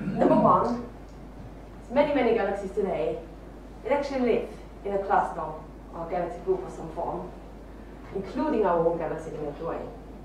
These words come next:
And this has huge impact on how galaxies actually evolve.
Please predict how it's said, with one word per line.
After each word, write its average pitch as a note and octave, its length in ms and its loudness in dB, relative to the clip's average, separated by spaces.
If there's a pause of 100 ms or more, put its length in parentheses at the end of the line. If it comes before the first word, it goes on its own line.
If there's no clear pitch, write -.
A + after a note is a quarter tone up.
(1000)
And G#3+ 720 6 (2750)
this D4+ 180 4
has C#4+ 180 2
huge A#3 220 0
impact E3+ 540 0 (300)
on E3+ 140 -4
how F3+ 140 4
galaxies E3 520 0
actually - 320 -8
evolve. D#3 340 -2